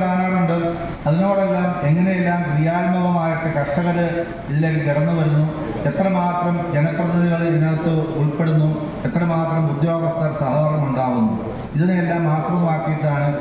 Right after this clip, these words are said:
ഇത്തരത്തിലുള്ള പ്രസ്ഥാനങ്ങൾ വിജയത്തിലേക്ക് എത്തുന്നത്. തീർച്ചയായിട്ടും നമുക്ക് വലിയൊരു പ്രതീക്ഷയാണുള്ളത്. ഈ കോട്ടയം ജില്ലയിലെ തന്നെ ഏറ്റവും നല്ലൊരു കാർഷിക മേഖലയാണ് ഉഴവൂർ, പാല, അതുപോലെ കടുത്തുരുത്തിയുടെ ഭാഗം ഉൾപ്പെടുന്ന മേഖല. തീർച്ചയായിട്ടും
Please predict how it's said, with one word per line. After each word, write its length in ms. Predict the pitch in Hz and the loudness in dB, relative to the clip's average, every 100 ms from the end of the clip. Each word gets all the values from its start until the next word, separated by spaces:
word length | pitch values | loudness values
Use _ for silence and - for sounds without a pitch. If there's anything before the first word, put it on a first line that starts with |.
| 123 123 | -4 -4
ഇത്തരത്തിലുള്ള 560 | - 160 156 143 139 139 | -2 -2 -2 -2 -2 -2
പ്രസ്ഥാനങ്ങൾ 560 | 139 - 151 147 147 143 139 - 123 | -4 -2 -2 0 0 -2 -4 -4 -4
വിജയത്തിലേക്ക് 540 | 127 147 147 127 117 | -2 -2 -2 -2 -4
എത്തുന്നത്. 320 | - - 110 - - - 117 - | -2 -2 -2 -4 -8 -8 -10 -6
തീർച്ചയായിട്ടും 640 | - 151 - 165 165 165 175 170 165 127 | -4 -4 -2 -2 -2 -2 -2 -4 -6 -6
നമുക്ക് 220 | 147 147 147 | -2 0 2
വലിയൊരു 280 | 151 175 165 | 2 2 2
പ്രതീക്ഷയാണുള്ളത്. 840 | 147 151 170 165 165 165 156 156 165 170 165 - - - | 0 0 0 0 0 0 2 2 0 0 -4 -6 -6 -4
ഈ 20 | 117 | -2
കോട്ടയം 320 | 147 156 165 | 0 0 0
ജില്ലയിലെ 340 | 165 165 165 165 | 0 0 0 0
തന്നെ 160 | 165 156 | 0 0
ഏറ്റവും 260 | 156 185 185 175 | 0 0 2 2
നല്ലൊരു 280 | 160 160 151 | 2 0 0
കാർഷിക 320 | 147 147 165 165 | 0 0 0 0
മേഖലയാണ് 560 | 156 151 156 151 147 151 151 139 | 2 2 2 2 2 0 -2 -2
ഉഴവൂർ, 320 | 143 147 151 147 | 0 2 2 2
പാല, 200 | 139 143 143 143 - - - | 0 0 0 -2 -4 -4 -2
അതുപോലെ 320 | 139 139 143 143 | 0 2 2 0
കടുത്തുരുത്തിയുടെ 520 | 143 143 147 147 139 131 | 0 0 0 0 0 0
ഭാഗം 180 | 139 139 | 0 0
ഉൾപ്പെടുന്ന 320 | 127 135 131 123 | 0 0 2 2
മേഖല. 260 | 127 131 151 165 - - - | 2 2 0 -2 -4 -2 0
തീർച്ചയായിട്ടും 680 | 147 - 160 160 156 170 | 0 0 0 2 0 0